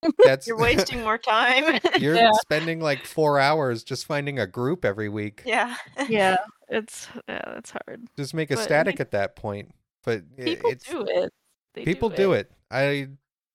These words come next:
Speaker 2: but I don't know. When I see people that post,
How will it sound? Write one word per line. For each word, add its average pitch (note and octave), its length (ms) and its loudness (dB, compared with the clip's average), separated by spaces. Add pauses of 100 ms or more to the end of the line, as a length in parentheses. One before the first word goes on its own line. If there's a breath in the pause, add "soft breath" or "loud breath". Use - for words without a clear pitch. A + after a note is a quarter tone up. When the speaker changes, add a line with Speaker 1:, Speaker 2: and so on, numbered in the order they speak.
(240)
Speaker 2:
but A#2+ 100 -2
I D3 100 2
don't C3+ 120 -2
know. A2+ 120 -2
When G#2+ 160 -2
I B2 80 0
see B2+ 240 -6
people A2+ 380 -6
that G2+ 140 -6
post, - 480 -8